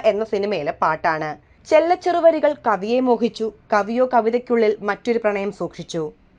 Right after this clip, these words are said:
ഇതോടെ ഷൈനും തനൂജയും പിരിയാൻ കാരണമായത് മറ്റൊരു പ്രണയം ഷൈൻ ഉണ്ടായതുകൊണ്ടാണെന്നാണ് സോഷ്യൽ മീഡിയ കണ്ടെത്തിയിരിക്കുന്നത്. അതേസമയം തനുജയുടെ പോസ്റ്റിന് ധാരാളം കമന്റുകളും എത്തുന്നുണ്ട്.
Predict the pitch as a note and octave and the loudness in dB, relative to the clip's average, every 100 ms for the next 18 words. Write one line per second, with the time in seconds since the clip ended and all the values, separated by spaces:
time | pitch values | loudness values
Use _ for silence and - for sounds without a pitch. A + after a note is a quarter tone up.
0 | _ - D4+ F#4 F4+ F4+ - A#3 F#3+ G#3+ | _ -6 0 2 2 0 0 0 2 0
1 | B3+ C4+ C#4 C#4 C#4 C#4 A#3+ G3+ G#3+ A#3+ | 0 0 0 -2 -2 -2 -2 2 2 2
2 | C4 B3+ C4 C#4 C4 F#3+ G#3 G#3+ G3 - | 4 4 2 -2 0 0 0 0 -4 -4
3 | A#3+ B3 B3 B3 B3+ C4 A3+ G#3 A3 G3+ | 0 2 2 0 -2 0 0 2 0 2
4 | A3+ A#3+ B3+ B3+ A3+ A#3 B3 E3 G#3 B3 | 2 4 2 2 2 2 0 -2 -4 -4
5 | F3 F#3+ F#3 F3 D#3 D3+ D#3 D#3+ D#3+ D#3+ | -4 -4 -4 -2 -2 -4 -4 -6 -6 -6
6 | D3+ E3 D#3 D#3+ E3 - - - C#4 E4 | -4 -2 0 0 -2 -10 -18 -6 -4 -4
7 | E4+ F4+ F4 F4+ C#4 A3+ A#3 C#4 C#4+ D4 | -4 -4 -4 -2 0 2 2 2 2 0
8 | D4 C#4+ D4 B3+ G#3+ A3 A#3+ B3 B3 B3+ | 0 0 4 4 4 4 2 2 0 0
9 | B3+ F#3+ E3+ F3 F#3 F3+ F3 E3+ | 0 0 0 -2 -2 0 2 0